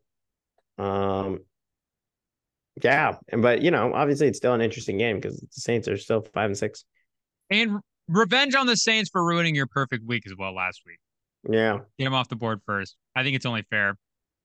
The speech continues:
Speaker 2: And I think, uh, I think you're right. Olave in fantasy this week against the Lions secondary, there's some interesting stuff, but overall, the Lions, I think, get the win.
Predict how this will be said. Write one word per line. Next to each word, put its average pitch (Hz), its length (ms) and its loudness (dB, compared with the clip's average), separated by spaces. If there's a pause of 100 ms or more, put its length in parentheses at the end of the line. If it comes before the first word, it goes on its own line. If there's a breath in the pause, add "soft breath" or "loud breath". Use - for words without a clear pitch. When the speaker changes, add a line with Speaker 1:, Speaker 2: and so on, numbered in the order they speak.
(120)
Speaker 2:
And 117 140 -2
I 117 80 0
think, 139 200 -2
uh, 131 380 0
I 147 80 -2
think 156 140 0
you're 151 80 0
right. 139 280 0 (680)
Olave 202 580 4
in 214 100 0
fantasy 208 460 0
this 208 180 -2
week 214 160 -2
against 185 260 -2
the 170 60 -4
Lions 170 240 0
secondary, 156 500 0
there's 143 200 -4
some 143 80 -6
interesting 131 340 -8
stuff, 123 380 -4
but 113 160 -2 (480)
overall, 127 460 0
the 113 100 -6
Lions, 107 540 -4
I 117 80 -4
think, 113 160 -4
get 107 100 -10
the 95 80 -14
win. 92 300 -10